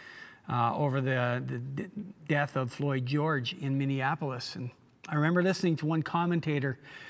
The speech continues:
who said, "It feels like the social fabric of our nation is being torn." And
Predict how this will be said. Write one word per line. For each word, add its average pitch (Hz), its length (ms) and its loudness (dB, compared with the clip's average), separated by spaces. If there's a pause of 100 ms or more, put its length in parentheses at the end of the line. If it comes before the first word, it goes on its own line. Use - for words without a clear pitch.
(220)
who 170 120 6
said, 180 260 6
"It 143 140 2
feels 208 680 0
like 143 240 0
the 139 100 -2
social 170 540 0
fabric 156 720 -2 (920)
of - 80 -8
our 131 100 0
nation 143 440 0
is 123 140 -2
being 127 260 -4
torn." 127 500 -4 (300)
And 131 320 -4